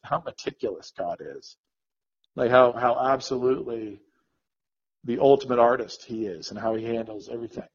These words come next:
And to know that I'm part of that art and that he, like, everywhere I go, it's beautiful, it's remarkable, that I am, I am part of that artistry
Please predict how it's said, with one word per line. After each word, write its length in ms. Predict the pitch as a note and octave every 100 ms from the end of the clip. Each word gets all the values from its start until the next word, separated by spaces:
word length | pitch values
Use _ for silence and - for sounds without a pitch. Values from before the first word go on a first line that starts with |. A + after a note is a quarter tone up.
| -
And 120 | A2
to 80 | A#2+
know 180 | B2+ B2+
that 100 | A#2+
I'm 120 | A#2
part 260 | - B2+
of 80 | A#2+
that 180 | A2 G#2+
art 320 | G2+ F#2 _ _ _ _ _ _ _ _
and 160 | A2+ A2+
that 100 | G#2+
he, 140 | A2+ - -
like, 240 | B2 - -
everywhere 380 | C3+ C3+ C3+ B2+
I 60 | A#2+
go, 360 | B2 B2+ F#2 F#2+
it's 220 | - - _ -
beautiful, 540 | B2 A#2 - - - _ _ -
it's 320 | A2+ - - -
remarkable, 760 | A#2 A#2 A#2 A#2 G#2 F2 D2+ A2
that 120 | A2+
I 120 | A2+
am, 180 | A#2 A2 -
I 100 | B2
am 80 | B2
part 220 | C3+ B2+
of 60 |
that 120 | A2+ A2
artistry 560 | B2+ A#2+ - - _